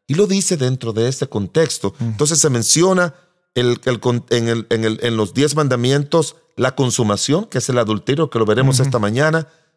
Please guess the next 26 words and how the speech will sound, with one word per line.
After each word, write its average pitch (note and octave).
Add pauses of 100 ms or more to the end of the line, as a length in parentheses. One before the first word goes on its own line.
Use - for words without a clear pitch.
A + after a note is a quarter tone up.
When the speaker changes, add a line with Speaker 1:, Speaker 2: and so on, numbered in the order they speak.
Speaker 1:
Se -
menciona D3+
también D3+
la C3+
palabra C3
codicia, D3 (240)
que B2+
es -
una C#3
forma C3+
de A#2+
pecado C3+
en B2
el A2
corazón, C#3+ (560)
y -
que A#2+
también A#2+
el C3
Señor B2
lo C#3+
presenta C#3
en A2+
Mateo B2
cinco D#3+
veintiocho. A#2+